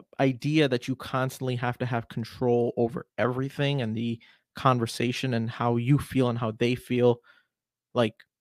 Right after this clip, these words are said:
that's so toxic. That's probably the worst way to give advice. And the reason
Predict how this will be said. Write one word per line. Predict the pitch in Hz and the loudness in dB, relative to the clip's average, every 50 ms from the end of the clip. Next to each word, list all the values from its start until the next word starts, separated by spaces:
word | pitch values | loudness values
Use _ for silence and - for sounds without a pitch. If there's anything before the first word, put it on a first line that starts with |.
| _ _ _ _ _ _ _ _ | _ _ _ _ _ _ _ _
that's | - 135 139 - - | -6 -6 -4 -4 -2
so | - - 135 131 | 2 4 2 2
toxic. | - - 120 113 127 - - - - - - - | 2 0 -2 -2 -2 -8 -12 -12 -14 -14 -2 2
That's | 131 127 - - - - - _ _ _ _ _ _ _ _ _ _ _ _ | 2 2 2 -2 -10 -12 -16 _ _ _ _ _ _ _ _ _ _ _ _
probably | - 139 131 143 151 147 151 | 2 2 4 4 4 2 2
the | 135 123 | 2 2
worst | 110 110 - 127 131 131 - - - | 0 2 2 2 2 2 2 -2 -2
way | 120 120 113 113 | 0 0 0 0
to | 113 113 | -4 -6
give | 117 - 117 113 | -4 -4 -4 -4
advice. | 110 - - - - - - - - _ _ _ _ - - - _ _ _ _ _ _ _ _ - | -2 -6 -6 -8 -8 -10 -14 -16 -18 _ _ _ _ -20 -20 -20 _ _ _ _ _ _ _ _ 4
And | 139 135 | 6 6
the | 127 | 8
reason | 131 175 214 208 185 147 127 123 120 123 135 | 6 6 6 6 6 4 4 2 2 2 0